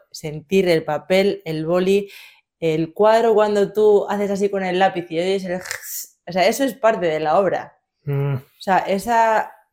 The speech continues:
Speaker 1: pasión que hemos dicho antes, o esa Jackson Pollock, por mucho que hiciese salpicones el cuadro, lo estaba sintiendo, y tú cuando ves a día de hoy un cuadro, él puedes ver las colillas pegadas todavía en la pintura. Eso
Speaker 2: Hmm.
Speaker 1: no lo va a tener una lámina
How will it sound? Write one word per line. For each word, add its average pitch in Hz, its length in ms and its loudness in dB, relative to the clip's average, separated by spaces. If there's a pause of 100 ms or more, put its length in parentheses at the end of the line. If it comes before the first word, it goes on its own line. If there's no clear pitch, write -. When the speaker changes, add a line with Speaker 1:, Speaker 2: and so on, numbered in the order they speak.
Speaker 1:
pasión 220 540 0
que 185 60 -2
hemos 196 160 0
dicho 202 240 2
antes, 175 260 0
o 170 60 -4
esa 196 320 0 (420)
Jackson 226 540 -2
Pollock, 233 500 2
por 170 160 -2
mucho 202 240 -2
que 220 60 0
hiciese 220 240 -2
salpicones 202 500 -2
el 190 100 0
cuadro, 196 220 2
lo 202 80 2
estaba 190 240 -2
sintiendo, 175 360 -10
y 151 100 -10
tú 170 80 -18
cuando 165 220 -10
ves 165 120 -4
a 175 60 -10
día 175 140 -2
de 175 120 -2
hoy 170 60 -8
un 170 60 -14
cuadro, 170 200 -4
él 180 140 -2
puedes 175 160 -8
ver 175 80 -6
las 165 120 -10
colillas 165 380 -10
pegadas 160 400 -8
todavía 156 200 -10
en 156 60 -10
la 151 100 -14
pintura. 156 480 -12 (340)
Eso 190 260 0
Speaker 2:
Hmm. 254 60 0
Speaker 1:
no 220 80 2
lo 185 100 2
va 165 80 4
a 165 60 0
tener 165 200 -4
una 160 200 -8
lámina 147 580 -8